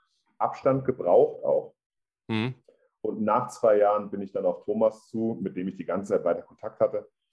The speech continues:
Speaker 1: ähm, bin ich auf Thomas zu und habe gesagt, hier, ich hätte Bock, was hältst du davon?
Speaker 2: Hm. Okay.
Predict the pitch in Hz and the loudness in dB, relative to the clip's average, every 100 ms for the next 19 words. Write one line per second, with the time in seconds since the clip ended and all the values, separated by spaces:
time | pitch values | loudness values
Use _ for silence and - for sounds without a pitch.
0 | _ _ _ _ 104 98 95 95 92 95 | _ _ _ _ 0 2 2 -2 -4 -4
1 | 95 90 101 101 98 104 101 95 92 - | -2 -2 0 0 0 -2 -8 -6 -8 -4
2 | 90 - 110 110 110 110 _ _ _ _ | -6 0 4 4 2 -8 _ _ _ _
3 | _ _ 92 - 95 - 110 - - _ | _ _ -12 -4 -2 2 2 0 -16 _
4 | 95 92 - - - - - _ _ _ | -8 -6 -6 -8 -14 -16 -20 _ _ _
5 | 113 113 113 _ _ _ _ - 131 98 | -4 -2 -4 _ _ _ _ -14 -10 -10